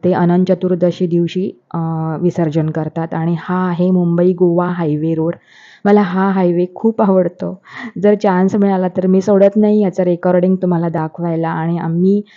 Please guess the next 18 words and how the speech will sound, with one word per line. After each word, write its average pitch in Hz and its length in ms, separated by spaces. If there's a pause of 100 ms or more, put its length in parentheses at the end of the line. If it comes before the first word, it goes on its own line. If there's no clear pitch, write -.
(260)
अ, - 80
ही 175 320
आमची 202 260
छायाताई 196 560
आणि 180 420
आम्ही 165 420
सगळीच 170 400
जण 170 220
तिकडे 160 240
चाललेलो 160 560
आहोत 147 340 (120)
गणपती 147 400
बाप्पा 151 500 (300)
बघायला. 156 720 (760)
आणि 165 600
आता 175 460
मी 190 480 (320)
आमच्या 170 680